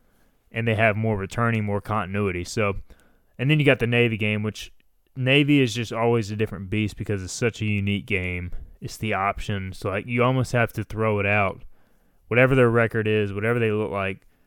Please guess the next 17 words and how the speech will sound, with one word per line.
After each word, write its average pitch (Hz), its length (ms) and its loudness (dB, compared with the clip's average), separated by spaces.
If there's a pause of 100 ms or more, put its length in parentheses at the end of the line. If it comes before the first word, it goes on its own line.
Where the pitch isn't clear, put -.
(720)
sometimes 131 480 2
they 123 140 4
just 120 220 -2 (580)
throw 131 220 8
a - 20 6
little 127 160 4
wrinkle 131 340 2
into 117 200 -2
their 113 120 2
option 117 360 0
game 107 220 -2
plan, 110 440 -4 (920)
and 117 160 -4
it's 107 100 -4
tough 117 220 0
to - 80 -14
stop. - 360 -6